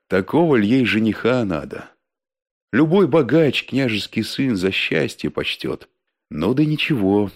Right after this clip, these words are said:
а мор и не такие твердыни брал. Тряхнул головой Алёша и стал подвязывать ногу.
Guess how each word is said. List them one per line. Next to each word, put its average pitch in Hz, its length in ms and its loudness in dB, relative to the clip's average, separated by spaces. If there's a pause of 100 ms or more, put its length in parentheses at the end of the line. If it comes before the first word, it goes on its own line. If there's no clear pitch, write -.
(160)
а 92 160 2
мор 123 520 2
и 113 120 2
не 123 180 2
такие 110 540 0
твердыни 90 500 0
брал. 73 540 -2 (680)
Тряхнул 78 500 -4
головой 78 440 2
Алёша 120 440 2
и - 200 -6
стал 113 420 -4
подвязывать 78 760 -4
ногу. 69 440 -10